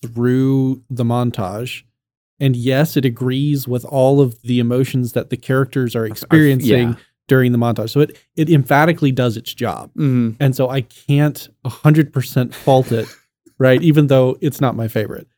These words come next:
Speaker 2: Yeah.
Speaker 1: Um, but in addition to that, I thought that the main title theme of the film, uh, was really fantastic, really, really snappy, really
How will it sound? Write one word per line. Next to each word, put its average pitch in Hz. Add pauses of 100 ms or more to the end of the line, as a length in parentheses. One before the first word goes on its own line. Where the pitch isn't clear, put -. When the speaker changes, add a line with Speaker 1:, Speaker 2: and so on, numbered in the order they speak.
Speaker 2:
Yeah. 95
Speaker 1:
Um, - (140)
but 156
in 170
addition 170
to 151
that, 139
I 139
thought 139
that 135
the 120
main 135
title 131
theme 139
of 131
the 123
film, 139 (380)
uh, 120
was 135
really 151
fantastic, 113
really, 131
really 135
snappy, 120
really 123